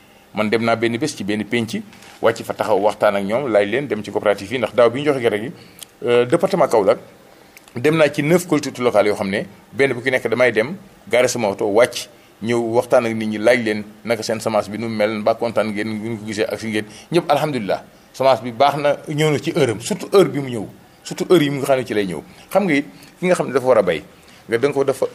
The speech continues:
euh, jiwu, jiwu, gerte yëpp du jiwu. Jiwu nag ci biir gerte lay génnee,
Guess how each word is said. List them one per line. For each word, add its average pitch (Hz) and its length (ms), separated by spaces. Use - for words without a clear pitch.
euh, 139 80
jiwu, 143 340
jiwu, 175 340
gerte 175 300
yëpp 185 240
du 123 100
jiwu. 110 240
Jiwu 190 240
nag 156 140
ci 151 100
biir 143 140
gerte 151 240
lay 113 160
génnee, 87 320